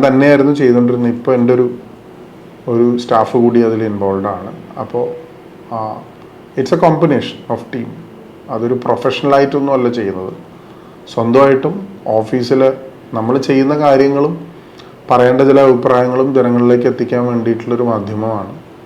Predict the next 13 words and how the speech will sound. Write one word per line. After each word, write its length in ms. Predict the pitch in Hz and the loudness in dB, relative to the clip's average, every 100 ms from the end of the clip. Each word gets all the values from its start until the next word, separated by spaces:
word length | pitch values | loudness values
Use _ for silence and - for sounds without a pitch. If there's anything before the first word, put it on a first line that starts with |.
| - | -12
ഞാൻ 100 | 110 110 | -6 -4
സാമൂഹ്യ 340 | 107 107 107 113 | -4 -4 -4 -4
മാധ്യമത്തെ. 400 | 104 101 101 107 | -6 -6 -6 -6
അങ്ങനെ 160 | 107 110 | -6 -8
ഒരു 80 | 120 120 | -6 -4
കോൺട്രവേഴ്ഷ്യൽ 640 | 117 123 131 131 131 139 135 - - - - - | -2 0 2 0 0 -4 -6 -14 -20 -20 -10 0
പ്ലാറ്റ്ഫോമായിട്ട് 680 | 127 123 143 131 131 127 131 | 2 2 0 2 2 2 0
ഉപയോഗിക്കാൻ 340 | 123 123 123 120 | 2 2 0 0
ആഗ്രഹിക്കുന്നില്ല. 640 | 110 110 110 113 113 98 110 - - - - - - | -2 -2 -2 -4 -6 -6 -8 -10 -18 -20 -20 -20 -2
ചില 160 | 120 131 143 | 2 4 4
നിലപാടുകൾ 500 | 135 135 135 139 147 147 | 4 4 4 4 4 4
വ്യക്തമാക്കാനും 720 | 147 139 131 120 127 131 170 - - - - - - - - - - | 2 2 2 0 -2 -2 -8 -14 -20 -20 -20 -20 -20 -20 -20 -20 -4
ചില 140 | 131 | 2